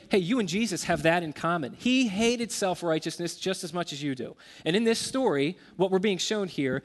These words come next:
is that the, the, the clearest, most surface-level hallmark of an older brother spirit is, is that you have a strong sense of your own moral superiority, which causes you to then look down on other people.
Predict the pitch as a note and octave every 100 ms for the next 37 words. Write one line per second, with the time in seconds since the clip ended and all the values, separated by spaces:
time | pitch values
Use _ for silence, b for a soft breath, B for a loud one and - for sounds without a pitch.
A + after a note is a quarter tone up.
0 | B B D#3 D#3 - F3+ F3 D3+ D#3+ D3
1 | - A3+ A#3 G#3+ G3 E3 - G3 F#3 F#3+
2 | F#3+ D#3+ D3 F3+ E3+ E3 D#3 C#3+ C#3+ D#3
3 | D3+ D#3 D3+ - - C#3+ C3+ C3 B B
4 | B - D#3 C#3+ - C#3 C3 C#3+ D3 F#3
5 | D#3+ E3 D#3 C#3+ C3+ - F3 F3+ E3+ F3
6 | D#3 C#3 D3 D#3 D#3+ D#3 D3+ - - D#3
7 | D#3+ D3 A#2+ A#2 C#3 - b b b b
8 | D3 - - F3+ F#3+ F3 F3+ D#3+ D3 D3+
9 | C3 D3+ D#3 C3+ D3 D3 C#3 C#3 C3 -
10 | B2+ A2+ G#2